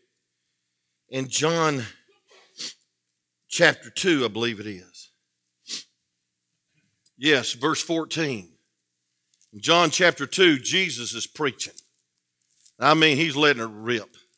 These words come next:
I like it when a preacher gets excited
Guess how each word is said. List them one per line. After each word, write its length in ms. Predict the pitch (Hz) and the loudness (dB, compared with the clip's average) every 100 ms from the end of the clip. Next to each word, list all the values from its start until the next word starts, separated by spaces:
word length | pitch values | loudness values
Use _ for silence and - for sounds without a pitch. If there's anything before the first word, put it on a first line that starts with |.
| _ _ _ _ - | _ _ _ _ -4
I 60 | |
like 220 | 131 147 139 | 2 2 2
it 80 | |
when 120 | 127 120 | -4 -6
a 40 | |
preacher 380 | - 147 - 113 | -4 -4 -4 -8
gets 240 | 123 - | -8 -8
excited 560 | 104 - 135 120 104 | -6 -2 4 4 2